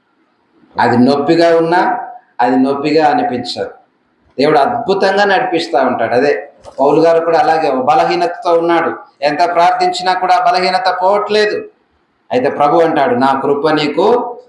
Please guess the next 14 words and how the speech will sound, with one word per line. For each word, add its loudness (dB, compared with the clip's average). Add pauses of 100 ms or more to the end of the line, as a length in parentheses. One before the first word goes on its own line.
(160)
చాలును." 0 (600)
దేవుని 4
యొక్క 0
కృప 0
మనకుంటే 0
చాలు. 0
మన 0
బలహీనతల్లోనే 2
దేవుడు 2
మనల్ని 2
బలపరుస్తాడు, -2 (1700)
బలహీనతల్లోనే 0 (200)
బలపరుస్తాడు, 0 (240)
వాడుకుంటాడు. 0